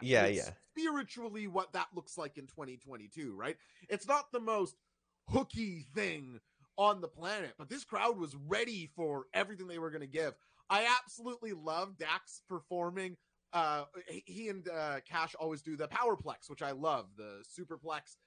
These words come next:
Speaker 2: and then, uh, Cash hits the frog splash. Dax did that by himself tonight. He gets up Punk for the superplex, then huffs and puffs up to the corner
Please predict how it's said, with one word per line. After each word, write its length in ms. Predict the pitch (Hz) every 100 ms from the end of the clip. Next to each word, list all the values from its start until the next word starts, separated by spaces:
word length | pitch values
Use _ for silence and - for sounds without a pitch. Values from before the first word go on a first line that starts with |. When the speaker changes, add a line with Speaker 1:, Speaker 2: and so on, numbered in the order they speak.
| _ -
Speaker 2:
and 220 | 139 139
then, 380 | 135 127 123 120 _
uh, 120 | 123 113
Cash 260 | 143 131 -
hits 160 | 139
the 100 | -
frog 300 | - 147 156
splash. 400 | - 139 123 123 _ - _ -
Dax 340 | 233 269 -
did 160 | 226 277
that 160 | 262
by 160 | 240 214
himself 460 | 214 - 254 262 -
tonight. 300 | 226 151 143
He 40 |
gets 260 | 156 202 233
up 180 | 220 -
Punk 160 | 208 -
for 120 | 220
the 100 | 208
superplex, 720 | - 220 220 - 147 147 - _ _ _ -
then 160 | 214
huffs 360 | 202 247 220 -
and 160 | - 233
puffs 320 | 233 233 -
up 160 | 226 220
to 80 | 202
the 100 | 190
corner 480 | 214 220 208 160